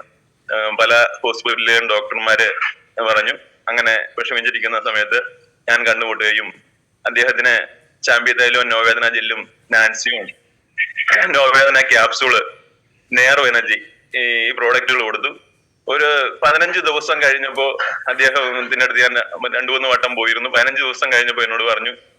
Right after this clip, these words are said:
"മോനെ, എനിക്കിപ്പോ ആരുടെയും സഹായമില്ലാണ്ട് എഴുന്നേറ്റ്, ഏഹ്, സ്വന്തം കാര്യങ്ങളെല്ലാം നന്നായിട്ട് ചെയ്യാൻ പറ്റുന്നു." ഞാനിപ്പോ മൂന്ന് മാസം കഴിഞ്ഞു. ആ, ഏഹ്, കഴിഞ്ഞ ദിവസം ചെന്നപ്പോ, ഏഹ്, അദ്ദേഹത്തിന്റെ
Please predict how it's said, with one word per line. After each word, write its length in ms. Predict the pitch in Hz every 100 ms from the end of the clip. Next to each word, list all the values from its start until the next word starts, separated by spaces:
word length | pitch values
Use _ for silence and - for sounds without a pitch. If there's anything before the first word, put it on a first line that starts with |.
| _ -
"മോനെ, 440 | 123 123 135 120 - - _
എനിക്കിപ്പോ 480 | 131 143 139 143 135 135 127 110 - 123
ആരുടെയും 440 | 131 135 147 151
സഹായമില്ലാണ്ട് 760 | 143 123 127 127 123 123 123 120
എഴുന്നേറ്റ്, 640 | 110 - 113 113 117 123 117 98 - 110
ഏഹ്, 180 | 107 107
സ്വന്തം 360 | 113 117 123
കാര്യങ്ങളെല്ലാം 880 | 117 110 113 113 110 117 127 123 113
നന്നായിട്ട് 360 | 113 117 120 120
ചെയ്യാൻ 240 | 117 117
പറ്റുന്നു." 340 | 113 110 110 - _ _ - - 123
ഞാനിപ്പോ 460 | 123 113 120 117
മൂന്ന് 280 | 113 123 143
മാസം 340 | 131 131 135
കഴിഞ്ഞു. 300 | 123 120 123
ആ, 360 | 117 113 113 - - - 120
ഏഹ്, 800 | 113 110 110 104 110 - _ -
കഴിഞ്ഞ 160 | 113 120
ദിവസം 420 | 123 113 117 117 - -
ചെന്നപ്പോ, 580 | 117 117 117 123 - - - - -
ഏഹ്, 240 | 113 104 104
അദ്ദേഹത്തിന്റെ 520 | 107 131 135 135